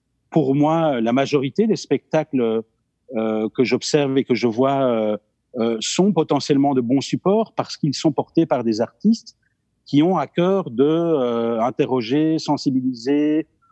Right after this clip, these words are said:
euh, provoquer, bousculer, euh, des enfants et des adolescents par rapport à un certain nombre de,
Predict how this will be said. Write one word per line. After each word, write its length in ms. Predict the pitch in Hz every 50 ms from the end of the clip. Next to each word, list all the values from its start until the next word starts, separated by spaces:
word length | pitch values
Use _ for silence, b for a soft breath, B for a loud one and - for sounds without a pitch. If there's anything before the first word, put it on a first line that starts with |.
| b b _ - -
euh, 220 | 117 113 117 110
provoquer, 640 | - - - 139 127 131 139 - - - 175 170 160
bousculer, 680 | 135 139 139 - - - 170 156 151 170 170 170 170 160
euh, 160 | 143 123 120
des 200 | 117 127 117 120
enfants 280 | 139 135 - - 156 147
et 20 |
des 160 | 135 123 113
adolescents 540 | 135 120 131 127 131 123 - - 151 147 135
par 120 | - 127
rapport 320 | 117 110 - - 131 - 117
à 60 | 117
un 40 | 110
certain 380 | - - 147 127 - - 131 127
nombre 360 | 127 135 139 131 107 110 110
de, 260 | 107 110 107 104 101